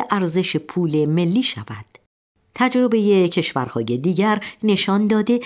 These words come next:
که تزریق مستقیم پول به اقتصاد بدون توجه به ظرفیت تولید در اقتصاد اغلب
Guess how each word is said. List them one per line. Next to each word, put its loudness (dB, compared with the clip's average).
که 2
تزریق 0
مستقیم 0
پول 2
به -2
اقتصاد -2
بدون 4
توجه -6
به 4
ظرفیت 0
تولید 2
در 0
اقتصاد -2
اغلب 0